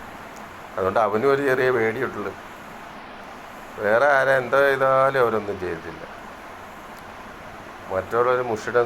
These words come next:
സ്വഭാവമാണ്. അവളെ കുളിപ്പിക്കുമ്പോഴും അവള് മുറുമുറുക്കും. സോപ്പൊന്നും വയറ്റത്ത് കേൾക്കാനും പറ്റത്തില്ല, അല്ലെ ഞാൻ വേണം. വേറെ ആര് വെച്ചാലും വലിയ പാടാ.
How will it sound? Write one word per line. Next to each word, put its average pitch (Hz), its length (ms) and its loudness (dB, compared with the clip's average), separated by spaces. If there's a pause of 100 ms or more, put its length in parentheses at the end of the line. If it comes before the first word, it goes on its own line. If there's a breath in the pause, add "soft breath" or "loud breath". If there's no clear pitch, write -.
സ്വഭാവമാണ്. 101 520 4 (1040)
അവളെ 104 160 4 (100)
കുളിപ്പിക്കുമ്പോഴും 120 760 0 (300)
അവള് 104 240 4
മുറുമുറുക്കും. 92 520 -4 (3000)
സോപ്പൊന്നും 123 460 0
വയറ്റത്ത് 117 340 0
കേൾക്കാനും 113 480 2
പറ്റത്തില്ല, 85 420 -6 (520)
അല്ലെ 101 140 -2 (100)
ഞാൻ 104 140 4 (100)
വേണം. 82 220 0 (760)
വേറെ 98 280 4
ആര് 107 160 2 (100)
വെച്ചാലും 107 440 -2 (580)
വലിയ 98 260 -2
പാടാ. 92 260 4